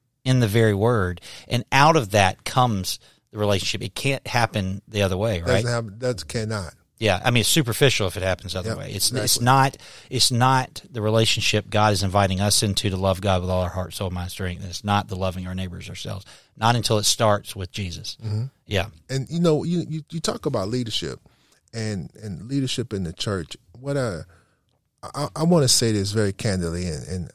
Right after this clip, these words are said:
Speaker 2: I really hope people don't take offense to it. I still believe that even post-graduation, post-seminary, there should be more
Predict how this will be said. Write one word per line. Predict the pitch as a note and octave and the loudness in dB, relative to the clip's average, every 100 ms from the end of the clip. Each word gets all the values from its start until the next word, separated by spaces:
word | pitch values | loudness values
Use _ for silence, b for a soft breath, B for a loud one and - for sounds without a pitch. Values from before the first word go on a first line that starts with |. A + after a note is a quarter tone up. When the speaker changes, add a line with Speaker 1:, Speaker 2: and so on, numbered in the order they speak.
| G2 | -6
Speaker 2:
I | A#2 | -2
really | B2+ A#2+ G#2+ | -2 -2 -2
hope | G#2+ | -4
people | - G#2 | -6 -8
don't | G2 F#2+ | -8 -8
take | F#2 E2 | -10 -10
offense | - A2+ F#2+ - | -10 -6 -6 -6
to | - D#2+ | -6 -10
it. | B1+ - _ _ _ _ _ _ _ _ _ _ _ - | -12 -16 _ _ _ _ _ _ _ _ _ _ _ -4
I | C3+ | 0
still | - - D3+ C#3 | 0 2 2 2
believe | A#2 G#2+ G#2 G2 | 0 0 -2 -4
that | F2+ | -6
even | A#2 A#2 | -6 -6
post-graduation, | G#2+ - A#2+ - - G2+ F#2+ F#2+ E2 F2 - - - | -6 -4 -4 -4 -4 -4 -4 -6 -8 -8 -10 -10 -16
post-seminary, | - A#2+ A#2+ - - G#2 F#2+ D3 B2+ - - _ _ _ _ _ _ _ _ | -10 -6 -4 -4 -2 -4 -4 -8 -12 -18 -20 _ _ _ _ _ _ _ _
there | - A2 | -4 -2
should | - A#2+ F#2+ | -2 -4 -4
be | G2+ F#2 F2+ D#2+ E2 _ _ _ _ _ _ _ _ _ _ _ _ _ A2 | -4 -6 -6 -10 -16 _ _ _ _ _ _ _ _ _ _ _ _ _ -10
more | A#2 A#2 G#2 | -4 -2 -2